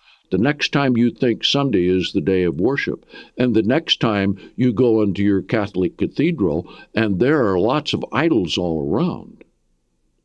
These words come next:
They've taken away and added to, haven't they? Yes, indeed. Sin lies at the door. That's why God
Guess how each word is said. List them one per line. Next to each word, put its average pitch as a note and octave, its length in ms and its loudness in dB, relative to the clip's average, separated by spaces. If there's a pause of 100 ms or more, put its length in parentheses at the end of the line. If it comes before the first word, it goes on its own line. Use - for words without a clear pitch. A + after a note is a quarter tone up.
(760)
They've A2 240 2
taken B2+ 360 0
away B2+ 320 2
and F#2+ 220 0
added A2 400 0
to, E3 200 2
haven't G#2+ 360 -2
they? - 200 -16 (1160)
Yes, C#2+ 300 -6
indeed. F2 500 -6 (1600)
Sin C3+ 380 2
lies F#2 420 0
at - 140 -20
the - 60 -16
door. F2 380 -4 (1300)
That's C3+ 240 0
why G#2 180 0
God A2+ 480 -4